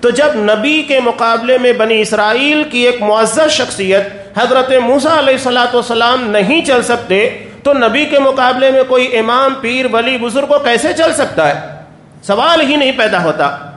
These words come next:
لیکن ہم چلاتے ہیں۔ یہ مسلک، یہ تقلید پرستی کس بنیاد پر ہے؟ صرف اماموں کی بنیاد پر۔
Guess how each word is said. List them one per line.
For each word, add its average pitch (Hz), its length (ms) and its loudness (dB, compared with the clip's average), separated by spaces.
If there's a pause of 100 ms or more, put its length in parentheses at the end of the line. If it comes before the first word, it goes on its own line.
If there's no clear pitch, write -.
لیکن 226 300 0
ہم 240 160 0
چلاتے 247 440 0
ہیں۔ - 80 -2 (1600)
یہ 190 120 0
مسلک، 285 680 -2 (200)
یہ 202 180 0
تقلید 262 440 -2
پرستی 285 460 -2 (180)
کس 226 160 -4
بنیاد 294 480 0
پر 185 120 0
ہے؟ 160 120 -4 (600)
صرف 330 280 -2
اماموں 269 440 2
کی 262 140 -4
بنیاد 233 460 -2
پر۔ 151 100 0